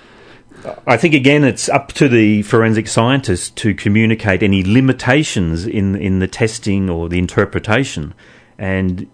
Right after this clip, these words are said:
you know, a simple example can be the numbers that are generated from D N A profiling,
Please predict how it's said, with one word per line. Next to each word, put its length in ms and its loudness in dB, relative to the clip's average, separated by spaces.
you 120 -6
know, 120 -2
a 60 -2
simple 320 2
example 540 2
can 360 0
be 460 0
the 840 -6
numbers 760 2
that 120 4
are 60 4
generated 800 2
from 320 0
D 160 2
N 100 2
A 140 2
profiling, 720 -2